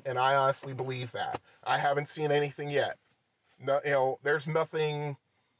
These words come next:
as far as I'm concerned, nothing west of, sh-, you know, nothing, uh, east of, you know, nothing to, that can really touch us if we mi-, if we address these issues.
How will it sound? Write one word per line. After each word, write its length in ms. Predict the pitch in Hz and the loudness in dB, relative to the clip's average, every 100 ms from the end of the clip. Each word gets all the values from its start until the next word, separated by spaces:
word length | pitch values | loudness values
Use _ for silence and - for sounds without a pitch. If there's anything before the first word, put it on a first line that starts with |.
| _ _ _ | _ _ _
as 160 | 143 131 | -10 -6
far 260 | 160 156 147 | 0 2 2
as 80 | |
I'm 180 | 143 156 | 2 0
concerned, 440 | 156 143 147 143 135 | -2 -4 0 0 2
nothing 440 | 139 151 143 120 | 0 0 -4 -2
west 320 | 131 143 - | 0 0 0
of, 240 | 143 135 127 | -4 -4 -6
sh-, 280 | - - - | -6 -6 -6
you 60 | 143 | 0
know, 120 | 135 | 0
nothing, 480 | 127 147 - 143 135 | 2 0 0 -6 0
uh, 420 | 135 127 123 110 117 _ _ - | 4 6 4 2 -6 _ _ -12
east 300 | 143 160 160 | -6 -2 2
of, 120 | 147 | 2
you 60 | 143 | 4
know, 420 | 131 127 127 123 _ _ _ _ _ _ _ _ _ | 2 2 -2 -8 _ _ _ _ _ _ _ _ _
nothing 520 | 135 143 160 147 135 123 _ _ | 0 0 2 -6 -8 -14 _ _
to, 160 | - 143 | -10 -4
that 160 | 135 131 | 0 0
can 200 | 147 131 | 0 0
really 520 | 139 151 143 135 123 | 2 4 2 0 -4
touch 340 | - - 147 - | -6 0 0 2
us 420 | 123 110 - - _ _ _ - | 2 2 0 -4 _ _ _ -4
if 240 | 143 135 | -4 -4
we 420 | 143 139 135 131 - _ _ _ _ _ _ _ | -4 -2 -2 -4 -10 _ _ _ _ _ _ _
mi-, 220 | 139 156 151 | -2 0 2
if 220 | 139 127 | 0 0
we 140 | 147 | 0
address 420 | 139 127 143 139 | 0 2 2 2
these 220 | - 131 127 | -2 -4 0
issues. 640 | 131 - 95 - - - | 2 2 -2 -6 -6 -6